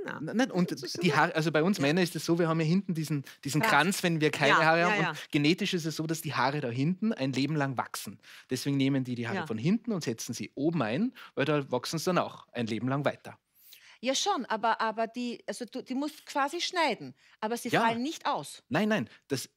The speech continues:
Speaker 2: sie brauchen ein paar Monate, bis sie quasi anwachsen, die Wurzeln.
Speaker 3: Wie wenn's einen Baum pflanzt.
Speaker 2: Wie ein Bäumchen. Also ich hab tausende Bäumchen am Kopf,
Speaker 3: Mhm.
Speaker 2: die sozusagen,
Speaker 3: Bonsais.
Speaker 2: ja, <laughs> die
Speaker 3: <laughs>
Speaker 2: sozusagen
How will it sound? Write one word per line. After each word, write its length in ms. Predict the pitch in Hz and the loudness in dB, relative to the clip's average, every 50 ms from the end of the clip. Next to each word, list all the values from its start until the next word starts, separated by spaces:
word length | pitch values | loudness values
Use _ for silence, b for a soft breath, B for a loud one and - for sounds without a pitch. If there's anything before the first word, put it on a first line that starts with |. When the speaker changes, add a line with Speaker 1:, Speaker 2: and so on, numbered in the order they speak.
| _ _ _ | _ _ _
Speaker 2:
sie 140 | - - 151 | -8 -6 -4
brauchen 420 | - - - 127 147 - - 202 | -2 0 0 0 -2 -2 -4 -4
ein 140 | 185 180 170 | -4 -4 -4
paar 220 | - - 139 131 | -4 -2 -2 0
Monate, 420 | 123 123 127 147 175 190 185 - 151 | 0 2 2 2 2 2 0 -2 -4
bis 200 | - 151 135 - | -4 -4 -6 -4
sie 80 | - | -6
quasi 260 | - - - - - - | -6 -8 -8 -8 -4 -4
anwachsen, 760 | - 220 117 127 117 135 131 - - - - 220 247 240 _ - | -2 -2 -2 -2 -2 -4 -4 -6 -8 -6 -4 -4 -4 -4 _ -6
die 120 | 143 131 | -4 -2
Wurzeln. 240 | 127 147 156 214 294 | 0 0 0 0 0
Speaker 3:
Wie 40 | - | -2
wenn's 140 | - - - | -2 0 0
einen 140 | 480 466 403 | 0 0 2
Baum 260 | - 285 254 226 208 | 2 2 2 2 -2
pflanzt. 480 | - - 175 123 139 135 - 113 113 107 | -6 -6 -6 -6 -8 -8 -10 -8 -2 2
Speaker 2:
Wie 200 | 147 180 247 277 | 2 4 4 2
ein 160 | 214 262 254 | 2 0 2
Bäumchen. 420 | 185 139 107 98 - - - 95 | 2 2 0 -2 -4 -6 -6 -4
Also 160 | 110 120 123 151 | -4 -2 -2 -2
ich 40 | |
hab 80 | 170 175 | -2 2
tausende 360 | - 147 160 170 175 143 143 | 2 2 2 0 0 -2 0
Bäumchen 480 | 117 131 135 180 185 - - 202 202 - | 0 0 0 0 -2 -2 -4 -4 -4 -4
am 180 | - 123 117 | -4 -4 -2
Kopf, 200 | - - 180 - | -2 -2 -2 -2
Speaker 3:
Mhm. 220 | 180 214 285 349 320 B B B B 226 | -4 -8 -12 -12 -14 B B B B -6
Speaker 2:
die 80 | 156 147 | -6 -6
sozusagen, 440 | 147 151 - 147 143 - 139 - | -6 -6 -6 -2 0 0 0 0
Speaker 3:
Bonsais. 380 | - - 156 139 - - - - - | 0 -2 -4 -4 -6 -10 -14 -12 -8
Speaker 2:
ja, 420 | - 131 123 - - 147 208 247 | -4 -2 0 2 4 4 4 4
<laughs> 2000 | 226 - - - 427 208 190 - - - - - - 143 175 - - 151 233 226 240 247 247 247 - - 247 - - - - - 180 208 - 294 247 - - | 4 2 2 4 4 4 4 6 6 4 6 6 6 6 6 6 6 6 6 4 4 4 4 2 2 2 2 2 2 0 0 -2 -4 -2 -4 -8 -8 -6 -2
die 60 | - 165 | -2 -2
Speaker 3:
<laughs> 20 | |
Speaker 2:
sozusagen 540 | 151 160 143 - 147 - 160 143 139 135 | -2 -2 -6 -4 -2 2 2 2 2 0